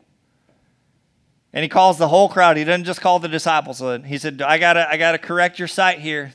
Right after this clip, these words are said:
It's time for a second touch." Calling the crowd to join his disciples, he said, "If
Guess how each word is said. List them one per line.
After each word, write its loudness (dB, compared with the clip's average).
It's -12
time -4
for -8
a -14
second -6
touch." -8
Calling 2
the -8
crowd 0
to -12
join -8
his -14
disciples, -8
he -18
said, -8
"If -10